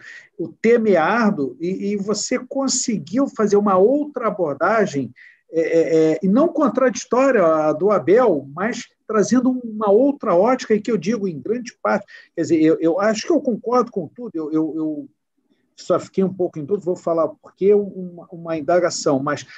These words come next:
você lembrou bem, primeiro trouxe um histórico do artigo oitenta, da, da Lei Complementar oitenta, foi muito bom,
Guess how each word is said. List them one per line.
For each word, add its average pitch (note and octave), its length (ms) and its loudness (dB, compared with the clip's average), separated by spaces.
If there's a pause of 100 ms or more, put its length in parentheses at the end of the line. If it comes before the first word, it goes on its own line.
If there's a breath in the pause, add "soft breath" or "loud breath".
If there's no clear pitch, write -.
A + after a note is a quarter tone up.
(100)
você - 160 -4
lembrou A3+ 380 2
bem, E3 180 0
primeiro A#3 440 0
trouxe F4+ 340 -4
um E4+ 40 -2
histórico A3 580 -2
do B2+ 100 -12
artigo F3 440 -2
oitenta, C3+ 380 -8
da, C3 120 -2
da C3 120 -2
Lei D3 220 2
Complementar D3 580 -4
oitenta, F3 400 0
foi F3+ 120 0
muito A3+ 240 -2
bom, A3 320 0